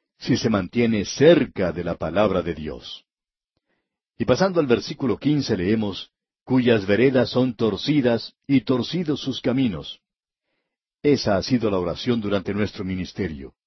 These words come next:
"Oh Dios, no permitas que los hombres malvados me engañen. Ellos se encuentran a nuestro alrededor en este día".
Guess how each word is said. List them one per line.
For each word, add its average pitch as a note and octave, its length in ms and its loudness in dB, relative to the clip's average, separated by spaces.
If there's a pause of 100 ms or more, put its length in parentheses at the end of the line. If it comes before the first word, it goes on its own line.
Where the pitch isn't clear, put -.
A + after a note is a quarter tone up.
(220)
"Oh A#2 220 4
Dios, G2 420 -4 (240)
no D#3 220 0
permitas G#2 480 0
que G#2+ 100 -2
los F2 160 -6
hombres A2 320 -2
malvados G2 540 0
me F#2 80 -2
engañen. F2+ 480 -4 (460)
Ellos D#3 260 4
se C3 80 -2
encuentran C3 460 0
a A#2+ 60 0
nuestro A2+ 280 0
alrededor A2+ 500 4
en C#3+ 80 2
este G#2+ 220 -2
día". D#2+ 280 -8